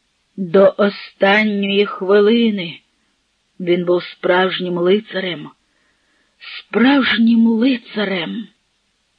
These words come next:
як усі Потоцькі". Пана Стефана спочатку поранили в праву руку. Тоді він перекинув шаблю в ліву й далі разив ворогів.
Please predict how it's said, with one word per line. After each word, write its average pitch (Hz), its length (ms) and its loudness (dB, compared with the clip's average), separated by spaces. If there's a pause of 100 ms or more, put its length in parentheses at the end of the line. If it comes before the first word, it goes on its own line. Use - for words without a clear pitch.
(180)
як 160 240 -8 (100)
усі 214 540 -12 (480)
Потоцькі". - 840 -12 (1400)
Пана 294 420 4
Стефана 226 680 0
спочатку 220 680 -2
поранили 226 520 2
в 254 80 -2
праву 247 420 0
руку. 262 460 0 (840)
Тоді 302 320 2
він 254 280 4 (280)
перекинув 262 600 2
шаблю 262 400 0
в 285 80 0
ліву 294 400 0
й 269 120 -4
далі 277 680 0 (400)
разив 254 500 2
ворогів. 247 640 0